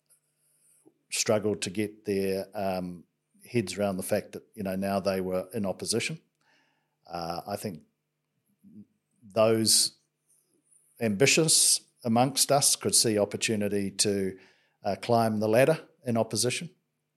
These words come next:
And obviously the first big, um, uh, dramatic transition was, um, Bill deciding that he wasn't gonna keep in charge of this. And then we have, a, a, you know, a pretty,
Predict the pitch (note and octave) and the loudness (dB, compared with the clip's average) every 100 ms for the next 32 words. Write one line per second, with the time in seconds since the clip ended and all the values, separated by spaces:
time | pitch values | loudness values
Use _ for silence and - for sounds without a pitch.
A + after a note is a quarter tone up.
0 | _ _ _ _ - _ _ _ _ - | _ _ _ _ -20 _ _ _ _ -2
1 | A#2 A2+ A2+ A2+ - G2+ F#2 - A#2+ A2+ | 0 2 2 2 2 0 -4 0 2 2
2 | - - G2 F2+ - - F#2+ F#2+ F#2+ F2 | 2 -2 -6 -8 -18 -6 -4 -4 -6 -10
3 | F2 _ - F2+ F2+ F2 - _ _ - | -14 _ -20 -18 -18 -20 -20 _ _ -8
4 | A2 G#2 A2 A#2+ - G#2+ F#2+ G2 - F#2 | -4 -2 -4 -6 -6 -4 -2 -2 -4 -6
5 | E2+ E2+ F2+ F2+ E2+ - - - _ _ | -10 -6 -2 -2 2 2 2 -4 _ _
6 | _ _ - F#2 F2 E2+ E2 D#2+ _ _ | _ _ -8 -6 -6 -8 -12 -18 _ _
7 | _ G#2 G2+ F2+ F2 F#2 F2 E2+ E2 E2 | _ -2 -2 2 2 2 -2 -6 -12 -16
8 | E2 E2 - D2 E3 D#3 - F#2 _ _ | -20 -10 -10 -8 -12 -12 -12 -12 _ _
9 | _ _ _ _ - F2 - G2 E3 C#3+ | _ _ _ _ -20 -8 -4 -4 -8 -10
10 | C3 - - _ _ _ _ _ F#2+ F#2 | -6 -6 -6 _ _ _ _ _ -20 -18
11 | F2 E2+ G#2 D#2 D#2 _ - E2 F2 E2 | -18 -12 -10 -10 -14 _ -20 -20 -20 -20
12 | E2 - C3 A#2 A2 G2 G2+ | -20 -8 -2 0 0 -4 -8